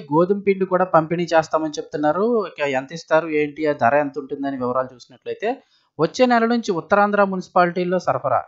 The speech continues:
కార్డుదారుడికి కిలో పదహారు రూపాయలు చొప్పున గరిష్టంగా రెండు కిలోలు అయితే గోధుమ పిండి ఇస్తామని చెప్తున్నారు. దశల వారీగా రాష్ట్ర వ్యాప్తంగా కూడా పంపిణీకి చర్యలు. రాష్ట్రంలో ప్రజా పంపిణీ వ్యవస్థ ద్వారా గోధుమ పిండి సరఫరా చేయనున్నట్లు పౌర సరఫరాల శాఖ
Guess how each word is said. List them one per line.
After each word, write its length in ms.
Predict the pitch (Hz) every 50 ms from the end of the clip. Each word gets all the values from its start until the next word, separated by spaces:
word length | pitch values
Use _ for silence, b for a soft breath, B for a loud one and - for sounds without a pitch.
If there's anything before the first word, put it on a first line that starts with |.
| _ _ -
కార్డుదారుడికి 840 | 135 131 156 165 165 196 190 196 196 185 185 180 180 175 - 226 196 -
కిలో 260 | - - 160 185 196 196
పదహారు 400 | 196 160 151 156 160 160 151 147
రూపాయలు 340 | 151 151 151 170 170 165
చొప్పున 300 | 160 170 160 - 180 190 190 -
గరిష్టంగా 520 | 147 139 151 147 - - 165 160 170 175
రెండు 280 | 160 139 135 139 143 151
కిలోలు 400 | 147 - 139 135 143 147 143 139
అయితే 240 | 139 135 135 190 220 262 262 - _ _ _ _ _ -
గోధుమ 340 | 120 131 143 151 160 165 156
పిండి 220 | 160 156 151 147
ఇస్తామని 380 | 139 - - 143 143 143 139 -
చెప్తున్నారు. 440 | 139 135 - 143 131 131 120 117 117 b b b b b b
దశల 340 | 113 120 131 127 - 196 190
వారీగా 440 | 185 185 180 170 160 156 151 151 147 - _
రాష్ట్ర 300 | - 143 160 165 - 190
వ్యాప్తంగా 360 | 185 180 180 - 175 170 170 165
కూడా 200 | 165 170 180 190
పంపిణీకి 480 | - 156 139 139 160 143 160 151 - -
చర్యలు. 340 | - 139 131 131 117 117 110 _ _ _ _ _ _ _ _ -
రాష్ట్రంలో 400 | 139 165 - - 233 233 240 233
ప్రజా 280 | - 208 185 185 220 220
పంపిణీ 320 | - 220 214 202 208 220
వ్యవస్థ 300 | 220 208 208 196 - -
ద్వారా 300 | 190 202 208 214 214 226
గోధుమ 360 | 233 185 - 175 185 190 208 208
పిండి 220 | - 214 202 196
సరఫరా 360 | - 202 196 - - 190 190
చేయనున్నట్లు 600 | 185 - 185 185 180 180 180 180 185 - - 240
పౌర 260 | 214 - 180 175 185 190
సరఫరాల 440 | 190 202 190 185 - 190 190 185 180
శాఖ 200 | - 185 175